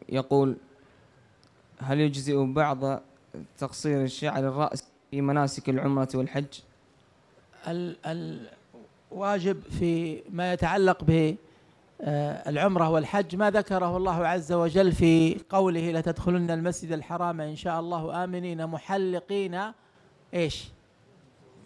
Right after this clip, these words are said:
Speaker 2: "رؤوسكم ومقصرين"، فأضاف الله عز وجل الحلاق والتقصير إلى جميع الرأس، فالاقتصار على بعضه هو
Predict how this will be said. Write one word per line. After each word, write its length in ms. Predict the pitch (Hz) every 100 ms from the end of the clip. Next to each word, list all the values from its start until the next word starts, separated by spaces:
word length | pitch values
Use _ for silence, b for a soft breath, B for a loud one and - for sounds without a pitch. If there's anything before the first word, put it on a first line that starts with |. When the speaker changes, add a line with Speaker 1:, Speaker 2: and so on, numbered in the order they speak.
| -
Speaker 2:
"رؤوسكم 960 | 170 180 202 196 - 170 - 220 226 190
ومقصرين"، 720 | 175 190 170 - 160 - 160 143
فأضاف 460 | 185 175 214 196
الله 300 | 208 214 190
عز 240 | 185 190 180
وجل 400 | 190 190 202 190
الحلاق 600 | 180 - 175 190 208 196
والتقصير 840 | 185 175 - 170 - 202 226 233 -
إلى 260 | 202 220 220
جميع 360 | 208 233 190
الرأس، 420 | 208 214 143 - - b b b b b b
فالاقتصار 720 | - 180 180 190 175 208 208
على 300 | 185 165 180
بعضه 360 | 170 202 180 214
هو 480 | 170 190 196 208 226